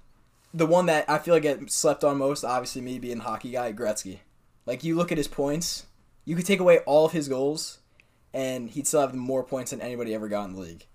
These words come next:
Um, so, you know, I feel like you have these big, the, the big three here, and obviously different sports, different attributes, kind of uncomparable. Um, but they're definitely, I feel like all three of them have to be on the Rushmore.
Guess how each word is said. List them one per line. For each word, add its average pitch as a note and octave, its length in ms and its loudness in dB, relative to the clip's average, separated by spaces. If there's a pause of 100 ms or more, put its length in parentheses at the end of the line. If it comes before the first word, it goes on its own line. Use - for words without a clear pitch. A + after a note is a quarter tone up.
(420)
Um, G2 420 -2 (960)
so, - 160 -2
you D3+ 40 4
know, D3+ 100 4
I D3+ 80 4
feel F#3+ 160 -2
like F3 100 -4
you F3 80 -2
have D#3+ 80 2
these D#3+ 140 -4
big, C#3+ 300 -2
the, C#3+ 200 -4
the C3 160 -6
big D3 220 -4
three C3+ 280 -4
here, F3 320 -4
and B2 440 -4 (1000)
obviously D3 360 2
different D3 280 -2
sports, C#3 360 0
different B2+ 300 -4
attributes, C3+ 580 -6 (420)
kind E3+ 200 2
of F3 80 2
uncomparable. E3 720 0 (440)
Um, A2+ 520 -2 (1600)
but D#3 120 2
they're E3 120 6
definitely, E3+ 360 4
I - 40 0
feel D#3+ 140 0
like C3+ 180 0
all D3+ 180 6
three D#3 200 -4
of D3 60 -2
them C#3 100 -6
have C3 220 -4
to - 60 -12
be C#3 60 0
on C#3 80 -2
the A#2+ 60 -8
Rushmore. C3 540 -4